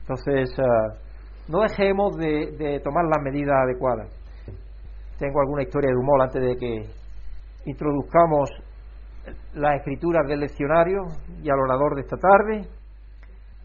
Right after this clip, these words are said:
Está uno que está mirando la maleta, la maleta tiene una cosa que hace así y está bajada, la mano que tiene la maleta está bajada, entonces parece una cara, una cara triste, haceros la idea, una maleta con ese cojo que tiene y está así para abajo, está así redondeada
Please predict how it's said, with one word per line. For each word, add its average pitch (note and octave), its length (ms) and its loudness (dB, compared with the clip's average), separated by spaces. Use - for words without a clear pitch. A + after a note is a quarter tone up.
Está E3 280 0
uno A3+ 240 2
que F3 80 -6
está G#3 180 0
mirando G#3+ 340 4
la G3 120 4
maleta, G3+ 460 0
la F3 100 2
maleta F#3 340 0
tiene G3+ 220 -2
una F3+ 160 -4
cosa G3 320 -6
que E3+ 100 -4
hace F#3 200 -4
así G#3 320 -10
y D3 80 -6
está D3+ 200 -4
bajada, F#3 560 0
la D3 120 -4
mano F#3 260 -2
que E3+ 100 -6
tiene F3+ 180 -4
la E3 60 0
maleta E3+ 300 -4
está D#3+ 160 -6
bajada, D3 340 -4
entonces F#3 280 -10
parece F#3+ 280 -4
una E3+ 140 -2
cara, D3+ 360 0
una C3+ 120 -8
cara C#3 240 -4
triste, B2 460 -8
haceros C#3+ 280 -2
la C#3+ 100 2
idea, C#3 240 0
una C3+ 140 -6
maleta E3+ 460 0
con C#3+ 120 -6
ese C#3+ 180 -8
cojo D3 280 -4
que D3 120 -8
tiene E3 260 -8
y C#3 60 -6
está D3 160 -10
así - 200 -10
para C#3+ 200 -6
abajo, E3+ 260 -6
está D3+ 200 -14
así D3 180 -12
redondeada C#3+ 420 -10